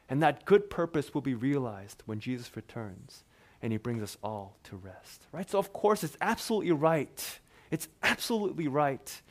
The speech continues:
It's absolutely above the law for Jesus to heal this man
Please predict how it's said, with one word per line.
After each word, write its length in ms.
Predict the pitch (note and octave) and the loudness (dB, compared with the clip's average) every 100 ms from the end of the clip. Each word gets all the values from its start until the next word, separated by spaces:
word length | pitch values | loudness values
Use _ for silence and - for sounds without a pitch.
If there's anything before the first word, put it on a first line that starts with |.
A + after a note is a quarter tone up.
| - - | -20 -4
It's 200 | C4 B3+ | -2 2
absolutely 640 | - C4+ - A#3+ A3+ A3+ F#3+ | 4 4 4 2 4 2 6
above 540 | E3+ A#2+ F3+ A#3+ B3 | 6 8 12 12 12
the 120 | G#3 | 12
law 600 | F#3 F3 G3 A3 D#3 F#2+ - - - | 12 12 12 12 10 6 -6 -20 -4
for 160 | - E3+ | 6 6
Jesus 640 | - G#3 C4 F#3+ D3+ - - - | 8 8 10 10 8 6 -12 4
to 60 | F3+ | 6
heal 380 | E3 - C#4 | 6 6 6
this 240 | C4+ G3 - | 8 6 6
man 420 | C#3+ D#3+ D#3+ D#3 | 4 6 6 4